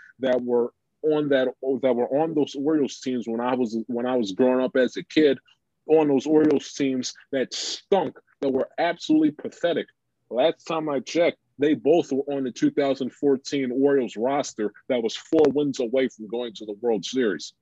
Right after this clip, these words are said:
So I don't wanna hear, "Well, they won't be here to see the rebuild,"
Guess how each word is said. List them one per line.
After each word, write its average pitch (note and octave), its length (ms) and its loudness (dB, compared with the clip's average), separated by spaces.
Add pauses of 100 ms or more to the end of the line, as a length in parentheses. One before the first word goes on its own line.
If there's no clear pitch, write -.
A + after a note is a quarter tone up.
(140)
So A#2 440 2
I B2 140 0
don't D#3 220 4
wanna C#3+ 180 2
hear, B2 360 2 (260)
"Well, B2 380 4 (240)
they B2 120 -2
won't B2 300 -4
be A#2+ 160 0
here C3 180 -2
to A#2 80 -8
see B2 240 -4
the A2+ 140 -6
rebuild," A2+ 640 -2